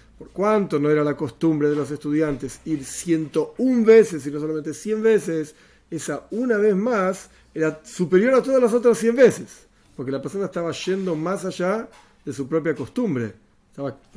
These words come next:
entre comillas, quebrándose a sí mismo, superándose a sí mismo. Entonces,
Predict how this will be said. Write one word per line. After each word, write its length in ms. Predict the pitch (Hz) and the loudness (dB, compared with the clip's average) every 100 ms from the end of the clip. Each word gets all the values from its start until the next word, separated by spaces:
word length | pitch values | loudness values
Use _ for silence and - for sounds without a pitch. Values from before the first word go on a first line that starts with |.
| - | -6
entre 200 | 147 151 | -4 0
comillas, 420 | 185 226 160 131 - | 2 2 0 -4 -4
quebrándose 560 | 147 160 208 196 160 | -2 0 0 -2 -4
a 60 | 160 | -4
sí 100 | 147 | -2
mismo, 480 | 170 190 202 240 226 _ - | 0 0 0 -2 -6 _ -12
superándose 560 | - 143 156 185 185 151 | -8 0 2 2 0 -2
a 60 | 151 | -2
sí 80 | |
mismo. 380 | 220 262 143 113 - _ _ _ _ _ | 0 2 0 -2 -10 _ _ _ _ _
Entonces, 300 | 156 135 160 | -10 -4 -4